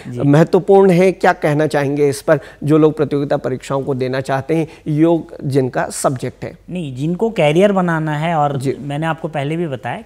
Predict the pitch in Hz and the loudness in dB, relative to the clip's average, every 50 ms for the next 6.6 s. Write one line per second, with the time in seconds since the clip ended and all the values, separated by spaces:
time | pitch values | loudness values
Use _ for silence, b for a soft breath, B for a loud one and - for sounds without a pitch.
0 | - 240 233 202 226 240 - - 165 156 160 170 180 190 - - 233 240 220 170 | -14 -12 -10 -6 -6 -6 -4 -4 -4 -2 0 0 -2 -2 -2 -4 -4 -2 -2 -2
1 | 160 156 156 131 123 113 107 107 107 104 104 107 110 _ - - - b b b | -2 -4 -4 -4 -6 -8 -8 -8 -10 -12 -12 -14 -16 _ -20 -20 -20 b b b
2 | b b b b b - 139 147 160 170 - 175 147 151 151 151 196 190 165 151 | b b b b b -4 0 0 0 0 -2 -4 -4 -6 -4 -2 -2 -2 0 0
3 | 151 156 165 170 170 170 170 170 170 170 170 170 170 165 165 - b b b b | 0 2 2 0 0 0 0 0 0 0 0 0 -2 -4 -8 -14 b b b b
4 | b b b - 147 156 151 185 170 156 160 - 175 160 - 147 143 139 135 135 | b b b -10 -10 -8 -4 -2 -2 -2 -2 -4 -6 -6 -4 -4 -4 -2 -2 -2
5 | 135 131 131 143 143 139 - 131 - - 139 135 147 143 143 139 135 123 - - | -2 -2 0 -2 -2 -2 -4 -10 -10 -10 -10 -8 -6 -6 -4 -6 -6 -8 -8 -12
6 | 143 - 135 120 120 117 120 117 127 160 254 | -12 -10 -10 -8 -8 -6 -6 -4 -4 -4 -4